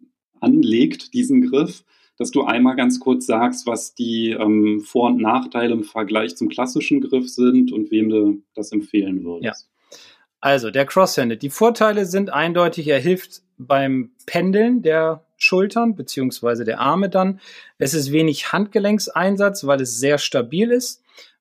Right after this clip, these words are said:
Speaker 2: weil der linke Arm in dem Moment länger ist und er eine Verbindung mit dem Schläger hat als beim klassischen. Und es fällt leichter, ich sag mal, gerade Richtung Loch zu schwingen, also dass die Schlagfläche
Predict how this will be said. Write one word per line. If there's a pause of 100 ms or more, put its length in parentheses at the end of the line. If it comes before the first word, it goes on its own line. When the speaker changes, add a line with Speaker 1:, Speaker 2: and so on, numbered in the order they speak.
Speaker 2:
weil (100)
der
linke
Arm
in
dem
Moment
länger
ist
und
er
eine
Verbindung
mit
dem (280)
Schläger
hat
als
beim
klassischen. (400)
Und
es
fällt
leichter, (720)
ich
sag
mal,
gerade
Richtung
Loch
zu
schwingen,
also
dass
die
Schlagfläche